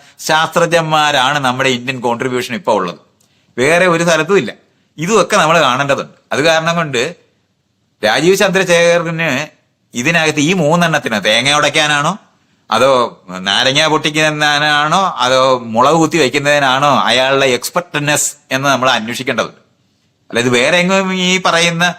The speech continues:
വിദ്വാൻമാരുടെ കോൺട്രിബ്യൂഷൻ ഒന്നും നമ്മൾ നോബൽ പ്രൈസ് മേടിക്കുന്നിടത്ത് കാണുന്നില്ല.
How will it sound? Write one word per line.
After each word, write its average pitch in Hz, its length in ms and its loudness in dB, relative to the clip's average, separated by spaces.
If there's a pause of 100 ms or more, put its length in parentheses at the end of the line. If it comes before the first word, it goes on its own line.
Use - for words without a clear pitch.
(140)
വിദ്വാൻമാരുടെ 165 640 0
കോൺട്രിബ്യൂഷൻ 156 520 -4
ഒന്നും 156 200 -6
നമ്മൾ 147 300 -2 (240)
നോബൽ 151 280 2
പ്രൈസ് 170 300 0
മേടിക്കുന്നിടത്ത് 151 480 -2
കാണുന്നില്ല. 147 600 0